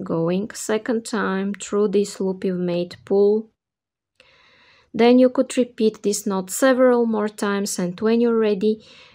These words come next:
go through the following seed bead and cut your thread. And remember, never cut next to a knot. Okay, I have my,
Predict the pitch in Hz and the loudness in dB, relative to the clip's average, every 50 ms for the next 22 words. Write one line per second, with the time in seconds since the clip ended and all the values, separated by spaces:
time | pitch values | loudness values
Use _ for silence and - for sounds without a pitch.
0 | _ _ - 180 - 196 196 208 - - - 311 285 339 339 - - - 302 277 | _ _ -2 0 2 2 2 2 -2 -2 -2 -2 -2 -2 -4 -6 -6 -4 -2 0
1 | 262 254 247 240 233 226 208 208 214 214 - - - - - 277 269 262 220 208 | 2 2 2 2 2 0 -2 -4 -8 -8 -8 -10 -10 -6 -4 -2 -2 -2 -2 -4
2 | 247 240 233 233 233 - - - - - _ _ _ _ _ - _ - _ _ | -2 -2 -2 -2 -4 -6 -10 -10 -12 -16 _ _ _ _ _ -20 _ -20 _ _
3 | _ _ _ _ _ _ _ _ _ _ _ _ _ _ _ _ _ - 220 220 | _ _ _ _ _ _ _ _ _ _ _ _ _ _ _ _ _ -2 0 2
4 | 220 226 226 233 240 240 240 - - - - 208 202 208 - 220 190 190 185 190 | 4 4 4 4 4 2 0 -4 -6 -4 -4 -4 -4 -2 -2 -2 -2 -2 -4 -6
5 | - - - 247 240 233 226 226 - - - - - - - - - _ _ _ | -6 -2 2 2 4 4 2 0 -4 -12 -20 -20 -20 -20 -20 -20 -20 _ _ _
6 | _ _ _ _ _ _ _ _ _ _ _ _ _ _ _ _ _ _ _ _ | _ _ _ _ _ _ _ _ _ _ _ _ _ _ _ _ _ _ _ _
7 | _ - _ 220 233 240 240 240 - - 262 254 233 233 240 247 247 247 226 233 | _ -8 _ 0 2 2 2 0 0 2 2 4 4 4 4 4 4 4 4 4
8 | 220 220 - - - 233 220 220 214 214 220 220 214 208 208 208 214 214 - - | 2 2 0 -2 -4 -2 -2 0 2 2 2 0 0 0 -2 -2 -2 -4 -8 -8
9 | 208 190 - - - - 214 190 180 180 180 - - - - 180 175 180 190 214 | -8 -8 -8 -10 -8 -6 -6 -4 -4 -6 -8 -12 -10 -8 -6 -6 -4 -2 -2 -2
10 | 220 220 214 220 _ _ - - _ _ _ _ _ _ _ _ - - - - | -2 -2 -4 -6 _ _ -20 -20 _ _ _ _ _ _ _ _ -20 -20 -20 -20
11 | - _ - 220 214 - - 277 277 277 262 233 233 220 220 - - 226 220 214 | -12 _ -4 -4 -2 0 2 2 4 4 2 2 0 -2 -2 -2 -2 -2 -2 -2
12 | 214 214 202 202 196 202 196 | -2 -2 -2 -2 -4 -4 -6